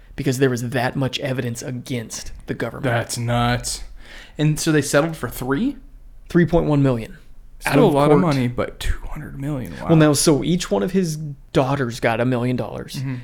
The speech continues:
Speaker 1: and he got a hundred thousand.
Speaker 2: Okay.
Speaker 1: Uh, Harris was awarded three hundred and eighty thousand dollars.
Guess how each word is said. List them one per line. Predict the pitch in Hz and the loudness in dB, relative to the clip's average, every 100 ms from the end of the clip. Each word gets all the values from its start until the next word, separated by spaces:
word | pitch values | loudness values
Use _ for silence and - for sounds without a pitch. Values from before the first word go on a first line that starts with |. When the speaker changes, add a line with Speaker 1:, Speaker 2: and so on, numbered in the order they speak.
| - | -10
Speaker 1:
and | 127 | -8
he | 117 135 | 0 2
got | 131 | 2
a | 120 | 0
hundred | 127 110 - | -4 -6 -8
thousand. | - - - - - - | -12 -14 -16 -18 -18 -12
Speaker 2:
Okay. | - - - - - - - - - - - - - - - | -10 -10 -12 -18 -20 -20 -20 -20 -20 -20 -20 -20 -20 -20 -6
Speaker 1:
Uh, | 135 117 | -6 -4
Harris | - 180 196 214 - | 2 4 4 4 2
was | 165 | 2
awarded | 147 139 147 139 | 2 2 2 0
three | - 156 143 | -2 0 0
hundred | 147 131 | 2 0
and | - | 0
eighty | 123 117 | -4 -4
thousand | - - - - | -6 -6 -10 -12
dollars. | - 80 - - | -12 -14 -16 -16